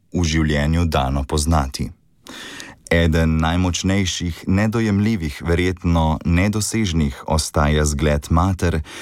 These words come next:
ki so v manihejskem vrtincu sovraštva izgubile otroka,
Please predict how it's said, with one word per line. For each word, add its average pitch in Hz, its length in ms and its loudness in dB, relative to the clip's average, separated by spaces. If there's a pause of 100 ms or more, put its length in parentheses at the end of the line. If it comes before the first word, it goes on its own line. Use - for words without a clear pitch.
(220)
ki 107 80 0
so 95 480 0
v 90 80 2
manihejskem 90 840 0
vrtincu 95 520 0
sovraštva 78 800 0
izgubile 78 560 2
otroka, 78 720 0